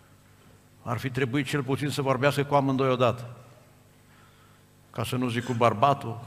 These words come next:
altfel, dar a ales varianta cea mai nepoliticoasă și nepotrivită pentru familie. Aș vrea să abordăm înaintea rugăciunii ce urmează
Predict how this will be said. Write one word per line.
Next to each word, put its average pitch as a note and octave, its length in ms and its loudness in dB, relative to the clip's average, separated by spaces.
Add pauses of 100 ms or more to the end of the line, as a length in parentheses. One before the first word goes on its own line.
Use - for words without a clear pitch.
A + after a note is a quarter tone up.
altfel, B2+ 540 0 (1000)
dar C3 120 6
a B2+ 40 8
ales C3+ 240 2
varianta C#3 500 4
cea C#3 160 4
mai C3 300 2 (260)
nepoliticoasă B2 840 0
și G2+ 120 -6
nepotrivită A2 680 -4
pentru G2 280 -8
familie. F#2+ 460 -8 (2500)
Aș A2+ 140 -2
vrea D3+ 140 4
să D#3 120 -2
abordăm C#3 440 4
înaintea B2+ 320 2
rugăciunii A#2+ 480 -2
ce A#2+ 120 -4
urmează A#2 600 0